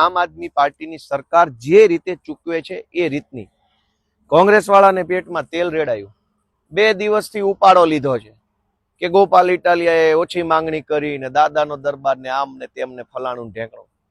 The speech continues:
કોંગ્રેસવાળાને મારી એટલી વિનંતી છે કે મારો વિરોધ કરે તમારું કે ગુજરાતનું કે ખેડૂતોનું, કોઈનું ભલું નથી થવાનું. મારો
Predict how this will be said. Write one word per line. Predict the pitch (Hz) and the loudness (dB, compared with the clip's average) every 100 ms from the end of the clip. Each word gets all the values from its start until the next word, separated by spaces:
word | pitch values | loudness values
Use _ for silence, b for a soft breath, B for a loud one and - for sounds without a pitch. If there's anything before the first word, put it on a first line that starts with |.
| _ _ _ _ _ _ _ | _ _ _ _ _ _ _
કોંગ્રેસવાળાને | 143 170 185 185 180 185 180 | 0 2 2 2 4 6 4
મારી | 170 160 165 156 | 2 2 0 -4
એટલી | 160 147 | -6 -8
વિનંતી | 135 143 147 120 - | -8 -8 -12 -18 -20
છે | 107 | _
કે | 175 165 123 | -14 -8 -2
મારો | 117 135 196 196 | 2 4 4 0
વિરોધ | 190 202 - | -2 -4 -6
કરે | 190 202 180 147 | -6 -6 -2 -2
તમારું | 156 175 190 233 240 _ _ _ | 2 4 4 2 -6 _ _ _
કે | 196 170 139 | 0 0 -2
ગુજરાતનું | 139 165 190 - 226 226 | 2 4 4 2 -6 -4
કે | 208 | -8
ખેડૂતોનું, | - 233 226 202 151 120 123 | 2 4 4 2 -4 -8 0
કોઈનું | 208 233 208 | 4 4 2
ભલું | 170 175 139 | -2 -2 -6
નથી | - 113 | -10 -10
થવાનું. | 98 92 _ _ _ _ _ - | -10 -12 _ _ _ _ _ -2
મારો | 139 185 | 4 8